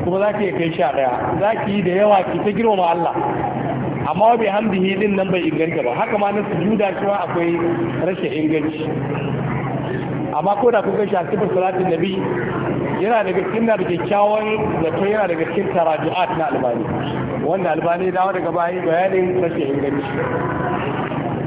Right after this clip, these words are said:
Sannan kuma bayanin ta na biyu, shin annabi Isa shine ya fi annabin, annabi Ibrahim?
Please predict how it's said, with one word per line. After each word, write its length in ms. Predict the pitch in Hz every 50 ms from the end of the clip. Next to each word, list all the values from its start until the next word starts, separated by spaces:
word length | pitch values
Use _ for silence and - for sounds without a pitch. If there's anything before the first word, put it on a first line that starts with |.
| - - - - - - - - - - - - - - - - - - - - - - - -
Sannan 380 | 214 185 185 196 208 220 226 226 233
kuma 360 | 240 233 226 226 220 220 220 - - - 156
bayanin 480 | 165 185 196 220 233 240 226 214 208 180
ta 100 | - 180
na 160 | 175 180 185 185
biyu, 320 | 180 180 185 185 185 185 185 - - 185 185 - 180 - - 170 170 175 180 - - - - - - - - - - - - - - - - - - - - - - - - - 131 - - - - - -
shin 160 | 202 196 185 165 156 - 160 - -
annabi 400 | 151 156 175 196 233 233 220 202 160 165
Isa 320 | 196 196 190 196 196 196 190 190 -
shine 320 | - 220 220 220 220 208 190 180 175 170
ya 100 | 185 202 185
fi 160 | 180 240 247 233 196 - - - - - - - - - - - - - - - - -
annabin, 540 | 151 156 165 180 196 208 208 190 202 190 180 170 156 143 139 135 135 127 139 - - - 135
annabi 360 | 143 160 185 208 202 202 185
Ibrahim? 480 | 170 156 165 160 156 151 160 196 226 220